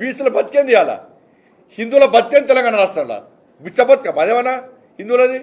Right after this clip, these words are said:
అడకదినా మిమ్మల్ని ఏమన్నా? ఎంఐ పార్టీ ఒత్తిడికి తలొగ్గియాలా?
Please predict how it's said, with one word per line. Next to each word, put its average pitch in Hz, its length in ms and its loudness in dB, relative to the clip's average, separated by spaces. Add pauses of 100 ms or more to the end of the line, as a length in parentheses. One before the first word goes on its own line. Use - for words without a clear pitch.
(540)
అడకదినా 262 380 2 (180)
మిమ్మల్ని 220 240 -4
ఏమన్నా? 254 220 -4 (2750)
ఎంఐ 233 220 -4 (100)
పార్టీ 233 260 2 (120)
ఒత్తిడికి 226 360 -10
తలొగ్గియాలా? 160 520 -2